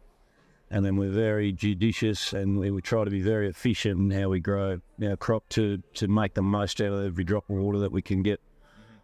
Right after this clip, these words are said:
You know, if we get a fall of rain out of the sky, we're, we're very grateful for it, and we, we'll catch that on farm. And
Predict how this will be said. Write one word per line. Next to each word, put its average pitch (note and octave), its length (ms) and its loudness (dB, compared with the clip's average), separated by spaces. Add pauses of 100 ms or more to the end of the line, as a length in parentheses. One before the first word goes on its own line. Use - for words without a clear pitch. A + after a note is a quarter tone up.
(160)
You A#2+ 100 2
know, A#2 140 2
if G2+ 60 -4
we A#2 80 4
get A#2+ 120 4
a G#2 40 -4
fall A#2+ 280 2
of F#2+ 80 0
rain A2+ 280 2
out G#2+ 100 2
of G#2 80 0
the G2+ 100 0
sky, A2 340 0
we're, G#2 200 0 (100)
we're G2+ 140 -2
very G#2+ 220 2
grateful A2 400 0
for A2+ 260 0
it, G#2 80 0
and G2+ 80 4
we, F#2 140 0 (100)
we'll G#2 160 0
catch - 320 -2
that A#2 160 0
on A2 160 -2
farm. A2+ 460 0
And F2+ 160 -2